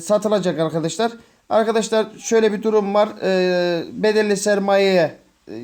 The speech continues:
e, girdiniz veya da elinizde, e, şimdi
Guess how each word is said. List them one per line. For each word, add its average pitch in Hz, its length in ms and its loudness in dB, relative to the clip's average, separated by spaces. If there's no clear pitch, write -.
e, 185 80 2
girdiniz 185 580 0
veya 185 240 2
da 175 80 2
elinizde, 170 560 0
e, 156 340 0
şimdi 180 440 -2